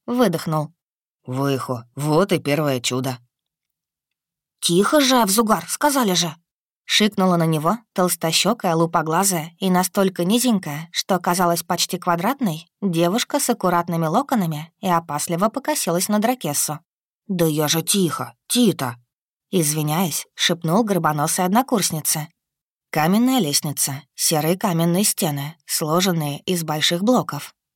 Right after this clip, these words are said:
Из звуков — осторожные шаги, шорох одежд и дыхание студентов. Вот и всё разнообразие впечатлений от спуска, длившегося, по ощущениям Янки,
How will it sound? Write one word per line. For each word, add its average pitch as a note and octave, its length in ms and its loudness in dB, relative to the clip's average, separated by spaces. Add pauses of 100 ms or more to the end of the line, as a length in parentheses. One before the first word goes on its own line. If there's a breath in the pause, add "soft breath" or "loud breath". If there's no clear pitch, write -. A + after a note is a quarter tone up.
(220)
Из D#3+ 200 0
звуков — D3+ 580 -2
осторожные D#3 680 0
шаги, E3+ 440 -2 (140)
шорох D#3+ 420 0
одежд D3+ 460 -2 (140)
и F#3 100 -2
дыхание G#3 480 0
студентов. C#3+ 680 -6 (420)
Вот E3+ 300 0
и E3 60 -2
всё D#3 180 -2
разнообразие D#3+ 640 0
впечатлений D#3+ 840 0
от G#3 180 -2
спуска, D#3+ 600 -2 (200)
длившегося, F#3+ 680 0
по F3+ 160 0
ощущениям E3+ 500 0
Янки, D3 560 -4